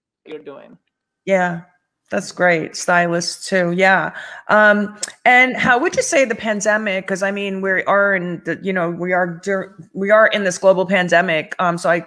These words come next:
Speaker 2: I kinda need to ask the question: How would you say the pandemic has affected your business?
Speaker 1: Um,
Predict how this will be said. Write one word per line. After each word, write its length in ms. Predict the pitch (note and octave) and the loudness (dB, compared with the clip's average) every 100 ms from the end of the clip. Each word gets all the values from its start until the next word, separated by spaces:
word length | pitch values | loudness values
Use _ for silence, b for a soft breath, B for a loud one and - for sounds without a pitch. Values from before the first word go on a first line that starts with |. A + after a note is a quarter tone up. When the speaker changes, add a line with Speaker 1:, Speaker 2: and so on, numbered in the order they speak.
| - | -6
Speaker 2:
I 60 | F3 | -6
kinda 380 | F#3 F#3 E3+ - | -4 -4 -6 -8
need 180 | F#3+ F3+ | -8 -4
to 60 | C#3 | -2
ask 160 | F3+ | -2
the 60 | F3 | -2
question: 320 | B3 B3+ A3+ B B | -2 -2 -4 B B
How 200 | - G#3+ | 0 2
would 180 | A#3+ A3+ | 2 0
you 80 | A#3 | -6
say 240 | - G#3+ | -4 -4
the 100 | F#3+ | -4
pandemic 600 | F#3+ F#3 F#3 E3+ G#3 F#3 | -4 -4 0 0 -2 -6
has 340 | - E3 D#3+ - | -4 -4 -4 -10
affected 480 | E3+ F3+ E3+ F3+ E3 | -6 -6 -6 -10 -10
your 80 | |
business? 640 | D3+ B2 - - - - - _ _ _ _ _ _ _ _ _ _ | -10 -10 -10 -12 -12 -16 -18 _ _ _ _ _ _ _ _ _ _
Speaker 1:
Um, 540 | C4 C#4 C#4+ C#4 C4+ | 0 2 0 -4 -14